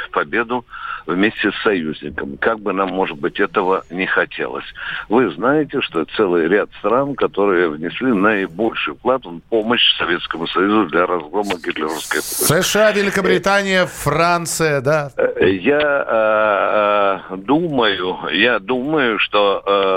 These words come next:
Speaker 1: э, м, э, это могло быть справедливо, как бы там ни скулила наша либеральная общественность. Есть ещё и другой вариант. Вы знаете, э, прис-, м, э, м,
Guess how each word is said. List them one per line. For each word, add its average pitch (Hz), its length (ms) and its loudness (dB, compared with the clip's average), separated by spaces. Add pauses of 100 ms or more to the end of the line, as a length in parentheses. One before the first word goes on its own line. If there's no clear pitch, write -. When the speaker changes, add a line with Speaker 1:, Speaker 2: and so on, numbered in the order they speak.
(520)
Speaker 1:
э, - 40 -10
м, 101 240 -8
э, 101 360 0
это 135 420 0
могло 110 600 2
быть 113 240 -2
справедливо, 104 800 2
как 113 260 0
бы 101 160 -2
там 104 360 -2
ни 92 140 -16
скулила 95 460 0
наша 85 480 0
либеральная 98 880 0 (380)
общественность. 80 920 -2 (480)
Есть 196 320 6
ещё 208 340 2
и 196 100 6
другой 139 520 2
вариант. 113 600 0
Вы 117 180 0
знаете, 151 720 2
э, 95 300 4 (100)
прис-, 120 360 -2
м, 110 420 0
э, 104 240 4 (180)
м, 104 220 -8